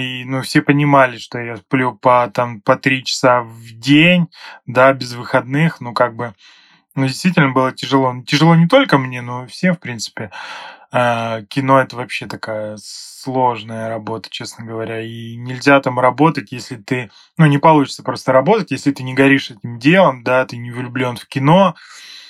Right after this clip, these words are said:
просто ты выгоришь очень быстро. Да, и увидев, э, мой запал, мою ответственность, э, меня позвали администратором площадки сперва.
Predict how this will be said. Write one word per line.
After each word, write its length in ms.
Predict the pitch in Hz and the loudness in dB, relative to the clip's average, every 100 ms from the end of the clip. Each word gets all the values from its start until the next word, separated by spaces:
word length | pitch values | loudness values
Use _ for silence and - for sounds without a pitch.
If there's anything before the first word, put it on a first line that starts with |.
| - _ | -20 _
просто 400 | - 139 131 - | 0 2 2 -4
ты 140 | 139 - | -6 -4
выгоришь 500 | 123 113 113 117 - | -6 -8 -8 -8 -8
очень 340 | 127 110 123 | -10 -10 -10
быстро. 400 | 113 110 - 104 _ _ | -10 -12 -14 -16 _ _
Да, 400 | 170 143 156 135 | 2 6 6 6
и 520 | 135 151 165 165 165 | 4 2 2 2 0
увидев, 640 | 165 156 165 196 170 143 - | 4 4 4 4 2 0 0
э, 480 | 151 147 143 139 135 98 _ | 4 6 6 4 0 -8 _
мой 300 | 127 139 143 | 0 4 4
запал, 600 | 131 135 - 208 214 196 - _ 160 _ _ - | 4 2 6 6 6 2 -4 _ _ _ _ -4
мою 440 | 139 135 131 131 | 0 2 2 2
ответственность, 920 | 131 - 165 185 - 156 147 135 - - | 0 2 2 2 0 0 2 0 -4 -2
э, 580 | 127 127 127 127 123 123 | 2 2 2 0 -2 -2
меня 220 | 139 185 | 2 4
позвали 540 | 170 123 135 147 139 | 2 2 2 4 2
администратором 840 | 127 123 135 127 139 127 107 120 | -2 -6 -10 -4 0 0 0 -6
площадки 580 | 107 120 - 117 113 - | -6 -10 -8 -6 -8 -10
сперва. 400 | - - 117 113 | -14 -10 -8 -8